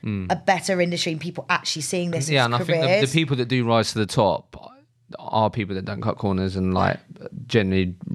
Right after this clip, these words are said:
Speaker 1: really driven by offering a real decent service and stuff.
Speaker 2: Exactly.
Speaker 1: Um, quick one before I forget.
Speaker 2: Yeah.
Speaker 1: Um, ha-, I don't know if you've had, um, much experience of this with businesses that you work with and stuff, but one eighty model versus three sixty model.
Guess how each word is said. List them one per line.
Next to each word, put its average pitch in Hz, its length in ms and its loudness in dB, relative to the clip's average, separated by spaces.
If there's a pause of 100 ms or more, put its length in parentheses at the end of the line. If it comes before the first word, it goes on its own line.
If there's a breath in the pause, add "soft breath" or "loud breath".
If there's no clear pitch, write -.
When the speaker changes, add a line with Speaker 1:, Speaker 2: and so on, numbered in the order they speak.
Speaker 1:
really 101 220 2
driven 92 260 2
by 90 100 2
offering 92 260 0
a - 20 0
real 95 160 2
decent 95 420 -2
service 95 360 -2
and 95 100 -2
stuff. - 220 -6
Speaker 2:
Exactly. 202 420 -10 (500 loud breath)
Speaker 1:
Um, 139 360 2 (140)
quick 165 200 2
one 117 160 2
before 117 240 0
I 123 60 2
forget. 107 600 -2
Speaker 2:
Yeah. 175 280 -4 (680)
Speaker 1:
Um, 123 480 0 (380)
ha-, 123 200 2 (160)
I 120 60 -2
don't 123 160 2
know 117 60 4
if 107 100 2
you've 113 200 4
had, 110 180 4 (300)
um, 107 560 -2 (640)
much 120 260 2
experience 113 380 0
of 117 40 2
this 104 100 0
with 104 120 -2
businesses 107 400 0
that 104 60 0
you 107 100 -2
work 110 140 4
with 101 80 0
and 98 80 0
stuff, - 200 -2
but 101 240 2 (420 loud breath)
one 131 340 2
eighty 135 240 2
model 110 240 0
versus 107 400 0
three 110 180 2
sixty - 300 -2
model. 98 380 -2